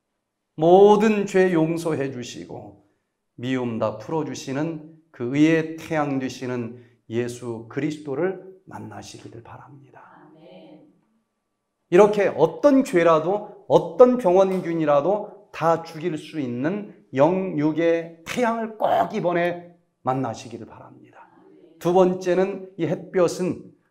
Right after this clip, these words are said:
Speaker 1: 어떤 종류의 질병이라도 싸워 이길 수 있는 면역력을 증강시켜요.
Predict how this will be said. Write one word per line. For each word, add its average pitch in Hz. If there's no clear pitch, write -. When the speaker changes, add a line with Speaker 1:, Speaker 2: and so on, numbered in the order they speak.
Speaker 1:
어떤 262
종류의 262
질병이라도 226
싸워 226
이길 208
수 220
있는 139
면역력을 233
증강시켜요. 196